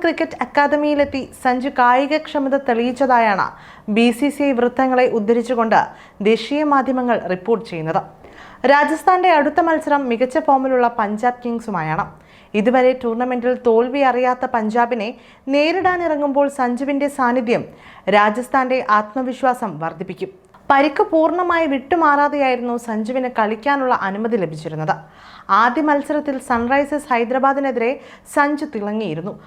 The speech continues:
അറുപത്തിയാറ് റൺസുമായാണ് സഞ്ജു പുറത്തായത്. എന്നാൽ പിന്നീട് നടന്ന രണ്ട് മത്സരങ്ങളിലും സഞ്ജു നിരാശപ്പെടുത്തുകയായിരുന്നു. കൊൽക്കത്ത നൈറ്റ് റൈഡേഴ്സിനെതിരെ പതിമൂന്ന് റൺസും ചെന്നൈ സൂപ്പർ കിങ്സിനെതിരെ ഇരുപത് റൺസുമായിരുന്നു വലങ്കയ്യൻ ബാറ്ററുടെ സമ്പാദ്യം.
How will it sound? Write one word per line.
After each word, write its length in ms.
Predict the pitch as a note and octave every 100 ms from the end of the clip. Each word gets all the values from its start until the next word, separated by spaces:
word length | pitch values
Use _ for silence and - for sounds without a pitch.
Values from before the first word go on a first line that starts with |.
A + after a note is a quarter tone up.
| - F#3+
അറുപത്തിയാറ് 560 | G3+ A3 B3+ C#4+ C4+ C4
റൺസുമായാണ് 600 | B3+ B3+ D4 C#4 B3 A#3 A3+
സഞ്ജു 240 | G#3 F#3
പുറത്തായത്. 520 | F#3 F3 F#3+ E3 D#3+ - - - - C4
എന്നാൽ 200 | D4 F4 -
പിന്നീട് 340 | D#4+ D#4 F4+ F#4+
നടന്ന 280 | F4 D#4 D4+ C4+
രണ്ട് 220 | C4+ D4
മത്സരങ്ങളിലും 640 | C#4 C4 - C4 A#3+ A#3 A#3 A3+
സഞ്ജു 280 | A3 G#3+ G#3
നിരാശപ്പെടുത്തുകയായിരുന്നു. 1000 | F#3+ F#3+ G3+ B3 A3+ A3 E3 C#3 D3 G3+ - - - - - - -
കൊൽക്കത്ത 340 | G#3+ G#3 A#3 B3 A#3
നൈറ്റ് 300 | A3 A3 B3 B3+
റൈഡേഴ്സിനെതിരെ 580 | A#3+ B3+ B3+ B3 A#3 B3
പതിമൂന്ന് 420 | A#3+ A3+ B3+ D4 D4+
റൺസും 280 | B3 A#3 B3 C4 - - -
ചെന്നൈ 240 | A3+ C4+ D4+
സൂപ്പർ 240 | D4 D4+ D4
കിങ്സിനെതിരെ 540 | D4+ D4 - B3+ B3+ C4+ A#3+
ഇരുപത് 280 | A#3+ D4 E4+
റൺസുമായിരുന്നു 640 | D4+ C4 B3 A3+ G#3 G3+ G3 G#3 - - F#3+
വലങ്കയ്യൻ 580 | G#3 A#3 B3+ B3 A#3 A3
ബാറ്ററുടെ 480 | G3 G3 G3 A3 E3+ D#3
സമ്പാദ്യം. 420 | D3+ C#3+ C#3+ D3+